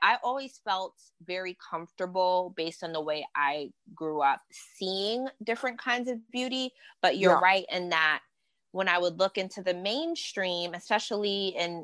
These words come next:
Speaker 1: in fashion, there was only one kind of beauty, or there was one kind of beauty that you could tell was preferred. And so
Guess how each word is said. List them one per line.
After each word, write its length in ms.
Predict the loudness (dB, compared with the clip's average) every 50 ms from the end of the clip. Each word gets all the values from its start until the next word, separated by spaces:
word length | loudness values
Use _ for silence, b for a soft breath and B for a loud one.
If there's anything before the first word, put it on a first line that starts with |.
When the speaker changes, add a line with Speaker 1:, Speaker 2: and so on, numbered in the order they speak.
| -4 -2
Speaker 1:
in 180 | -2 -2 -4
fashion, 840 | -4 2 4 6 8 8 6 6 4 4 4 4 4 2 0 -4 -10 b b b b b b b b b b _ 0
there 260 | 4 8 8 8 8
was 160 | 8 6 4
only 360 | 4 4 4 6 4 4 2 2
one 440 | 2 4 6 6 6 6 2 0
kind 720 | -4 -8 -2 2 4 4 6 4 2 0 -4 -10 -12 -12 -6 -4
of 200 | -4 -4 -4 -4
beauty, 420 | -4 -2 -2 -2 -2 -4 -8 -8 0 2
or 120 | 4 4
there 180 | 6 6 4 4
was 180 | 2 0 -2 -2
one 280 | 2 2 2 2 2 -2
kind 260 | -4 -4 -2 -2 -2
of 100 | -2 -2
beauty 240 | -4 -2 -2 0 0
that 220 | 0 -2 -2 -2
you 80 | -6 -2
could 160 | -2 -2 -2 -2
tell 460 | -6 -2 2 6 6 6 6 4 2 -4
was 180 | -8 -8 -8
preferred. 760 | -10 _ -16 -16 -16 -4 0 2 4 4 4 2 0 -4 -6 -6 -6
And 140 | -6 -6
so 440 | -4 0 4 6 8 8 8 6 4